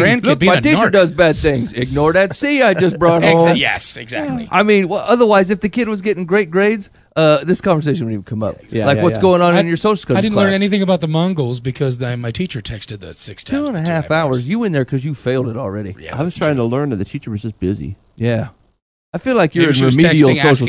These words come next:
Speaker 2: for
Speaker 1: studies.
Speaker 2: instructional methods on how to teach sixth graders social studies.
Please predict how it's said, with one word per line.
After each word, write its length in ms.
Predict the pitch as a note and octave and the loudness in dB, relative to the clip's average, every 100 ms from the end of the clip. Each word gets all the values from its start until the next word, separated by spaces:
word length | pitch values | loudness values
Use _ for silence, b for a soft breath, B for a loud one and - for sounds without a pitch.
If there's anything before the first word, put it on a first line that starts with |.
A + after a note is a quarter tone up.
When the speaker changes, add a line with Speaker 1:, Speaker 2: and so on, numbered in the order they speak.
| D3 | 0
Speaker 2:
for 60 | A2+ | 0
Speaker 1:
studies. 100 | C#3 | 0
Speaker 2:
instructional 440 | B2 E3 D#3 D#3 A#2 | -2 -4 -4 -6 -8
methods 380 | A#2 A2 A#2+ A2+ | -8 -10 -12 -12
on 120 | A2 | -12
how 140 | A#2 | -12
to 40 | A2+ | -12
teach 260 | - B2+ - | -6 -6 -6
sixth 240 | C#3+ - | -14 -14
graders 260 | A#2 A2 A2+ | -14 -14 -12
social 260 | D#3 D#3+ | -12 -12
studies. 240 | A2+ D#2 | -16 -20